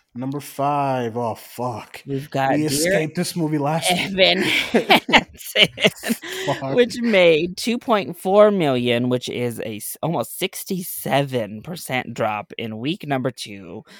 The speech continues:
Speaker 2: for a new total of eleven point eight million dollars through two weeks of release. Now, we didn't, you know, we weren't here last week when it opened, but once again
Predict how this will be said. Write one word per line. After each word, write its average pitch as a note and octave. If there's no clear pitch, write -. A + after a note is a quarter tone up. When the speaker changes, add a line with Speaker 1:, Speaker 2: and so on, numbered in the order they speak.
Speaker 2:
for C3
a B2
new C#3+
total C3
of A#2
eleven A#2
point -
eight B2
million B2+
dollars A#2
through G#2+
two D#3
weeks D3+
of A#2
release. A2
Now, C#3
we D#3
didn't, F#3+
you D#3
know, D3
we C#3+
weren't D#3+
here D#3+
last B2+
week B2
when A#2+
it -
opened, G#2+
but B2
once E3
again C#3